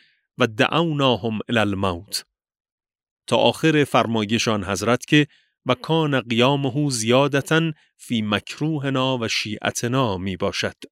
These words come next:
رابعاً، عبارت حضرت صادق علیه السلام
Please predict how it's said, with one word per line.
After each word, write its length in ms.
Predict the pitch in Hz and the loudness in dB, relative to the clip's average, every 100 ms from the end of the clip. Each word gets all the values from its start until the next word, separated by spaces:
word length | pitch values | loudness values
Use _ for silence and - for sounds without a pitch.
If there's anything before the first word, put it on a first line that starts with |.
| _ _ _ _ _ _ _ - | _ _ _ _ _ _ _ 2
رابعاً، 580 | 165 180 160 147 151 147 _ _ _ _ _ _ _ - | 4 4 2 0 0 -4 _ _ _ _ _ _ _ 0
عبارت 420 | 135 139 175 175 | 6 6 6 4
حضرت 400 | 147 127 139 135 | 0 2 0 2
صادق 480 | - 127 110 127 120 | 2 4 4 2 2
علیه 200 | 110 98 | 0 0
السلام 640 | 113 - 135 160 160 151 | -2 0 2 2 2 -2